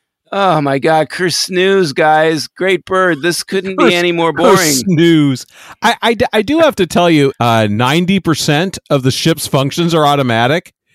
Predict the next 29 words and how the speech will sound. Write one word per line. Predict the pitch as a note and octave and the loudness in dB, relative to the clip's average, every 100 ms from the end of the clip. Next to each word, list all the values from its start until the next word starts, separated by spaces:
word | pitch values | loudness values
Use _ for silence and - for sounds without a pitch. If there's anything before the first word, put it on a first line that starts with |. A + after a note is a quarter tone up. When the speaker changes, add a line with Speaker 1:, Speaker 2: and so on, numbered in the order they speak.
| _ _ _ | _ _ _
Speaker 2:
In, | - C3 B2+ | 0 0 0
in | C#3 C3+ C3 | 0 -2 0
Contagion, | C#3 A#2+ C#3 D#3 F3 F3+ | -2 0 2 2 2 2
we | E3+ | 0
found | F3+ F3 | 0 0
that | E3+ E3+ | 2 2
out. | F3 F3 - | 2 0 -2
Was | C#3 | -4
that | E3 E3 | -4 -2
last | F3+ E3+ F3+ | -4 -4 -8
episode? | F3 D#3+ F3+ F3 _ | -10 -10 -10 -10 _
Speaker 1:
I | - D3+ D#3 | -2 0 0
think | D3+ D3 C3 | -4 -6 -4
you're | A#2+ | -4
right. | A2+ | -2
Speaker 2:
And | E3+ | 0
now | F3+ C4+ | 2 2
you | C4+ G3+ | 2 2
understand | F#3+ F3+ C#3 F#3+ E3+ D3 | 2 0 0 0 0 0
why. | C3 G#3 G3+ F#2+ E2+ - _ - _ | 2 2 2 0 -6 -10 _ -20 _
Yeah, | F#3+ G3 F#3 | -4 0 2
but | F3 E3 | 2 2
you | G#3 | 2
also | B3+ | 2
begin | G#3+ F#3 F3+ | 0 -2 0
to, | E3+ | -2
to | - D#3+ | -2 -6
question | - F3+ E3+ F3+ D#3+ | -4 -4 -2 -2 -4
exactly | C3 E3 D#3+ - D3 B2+ | -4 -2 -2 0 -2 -2